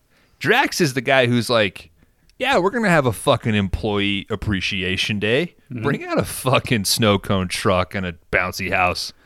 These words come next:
Speaker 2: Be like, "Yeah, m-,
Speaker 1: Fuck yeah.
Speaker 2: yeah, Mister Drax, let's buy and run that newspaper into the ground, dude. <laughs> I am
Speaker 1: Just
Speaker 2: on
Speaker 1: out of
Speaker 2: board."
Speaker 1: spite.
Speaker 2: Yeah.
Speaker 1: And then,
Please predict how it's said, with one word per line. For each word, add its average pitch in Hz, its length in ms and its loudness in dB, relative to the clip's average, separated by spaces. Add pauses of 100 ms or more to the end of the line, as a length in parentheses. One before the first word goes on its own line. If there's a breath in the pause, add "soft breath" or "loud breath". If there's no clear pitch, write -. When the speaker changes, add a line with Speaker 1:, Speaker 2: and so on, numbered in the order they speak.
(120)
Speaker 2:
Be 208 140 -4
like, 190 260 -4
"Yeah, 220 180 -2
m-, - 100 0
Speaker 1:
Fuck 269 140 -8
yeah. 349 400 0
Speaker 2:
yeah, 240 200 -6
Mister 120 320 -6
Drax, 117 420 -8
let's 208 220 -8 (420 soft breath)
buy 165 580 -2
and 107 380 -10
run 147 280 -4
that 139 200 -6
newspaper 151 640 -6
into 151 280 -4
the 139 120 -4
ground, 123 640 -4
dude. 127 280 -2 (520 loud breath)
<laughs> - 520 -18
I 170 160 2
am 135 120 2
Speaker 1:
Just 185 280 2
Speaker 2:
on 170 60 6
Speaker 1:
out 123 80 6
of 104 60 2
Speaker 2:
board." 151 200 2
Speaker 1:
spite. 107 280 2 (160)
Speaker 2:
Yeah. 131 320 -4 (160)
Speaker 1:
And 139 100 4
then, 165 240 4